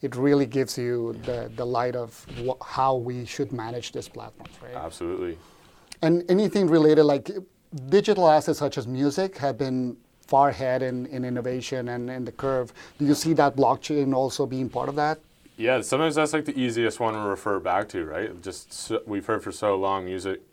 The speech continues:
Speaker 2: not being able to track their revenue, and music performers are getting something without getting, you know, compensation for it.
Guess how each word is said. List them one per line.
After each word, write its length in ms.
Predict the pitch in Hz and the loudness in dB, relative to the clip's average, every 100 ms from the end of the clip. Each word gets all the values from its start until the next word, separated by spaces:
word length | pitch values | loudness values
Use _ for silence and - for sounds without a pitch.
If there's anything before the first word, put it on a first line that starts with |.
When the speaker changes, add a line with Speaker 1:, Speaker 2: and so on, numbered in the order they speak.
| _ - | _ -14
Speaker 2:
not 340 | 95 95 95 | -2 0 0
being 220 | 92 95 90 | -2 -6 -6
able 240 | 90 90 | -6 -6
to 80 | 87 | -10
track 420 | - 90 90 - | -4 -2 -2 -4
their 120 | 90 | -6
revenue, 580 | 87 85 85 90 90 90 | -4 -6 -8 -10 -10 -10
and 160 | 82 80 _ _ 95 | -12 -16 _ _ -8
music 460 | 95 87 87 - | -6 -4 -8 -8
performers 480 | 92 90 92 90 87 | -10 -4 -4 -4 -6
are 60 | 90 | -4
getting 240 | 92 90 | -4 -6
something 340 | - 90 87 90 | -6 -8 -8 -10
without 300 | 82 82 82 | -8 -8 -8
getting, 380 | 82 82 78 78 - | -10 -10 -14 -18 -20
you 80 | 78 | -20
know, 80 | 73 _ | -20 _
compensation 560 | 95 85 78 82 80 78 | -6 -6 -8 -12 -12 -12
for 300 | - 85 | -6 -4
it. 60 | 71 | -6